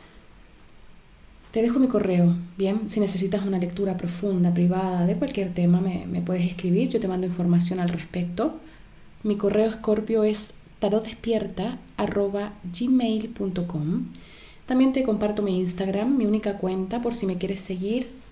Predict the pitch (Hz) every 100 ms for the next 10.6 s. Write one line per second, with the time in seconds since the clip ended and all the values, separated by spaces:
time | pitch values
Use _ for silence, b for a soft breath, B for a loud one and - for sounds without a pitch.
0 | - - - - - - - - 247 -
1 | 202 202 196 185 180 175 180 185 175 208
2 | 233 202 175 175 175 175 175 180 180 -
3 | 175 175 175 180 175 - 180 175 196 294
4 | - B B B B B 214 208 208 202
5 | 214 226 226 - 202 208 - - 180 170
6 | 165 175 185 190 190 190 185 - 202 190
7 | 202 196 254 285 - - - 185 175 -
8 | - 170 175 220 214 190 254 - - -
9 | 180 175 226 233 226 226 208 196 185 175
10 | 185 175 170 170 -